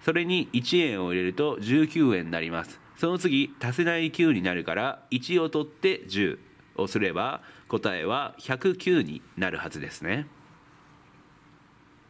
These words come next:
九問目に行きましょう。三十五円を入れます。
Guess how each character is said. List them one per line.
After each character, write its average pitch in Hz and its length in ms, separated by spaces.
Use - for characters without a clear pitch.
九 185 200
問 180 220
目 160 100
に 95 60
行 87 100
き 90 60
ま 87 120
し - 120
ょ 78 160
う。 - 40
三 180 340
十 92 220
五 107 200
円 87 200
を 80 80
入 80 100
れ 76 60
ま 76 160
す。 - 160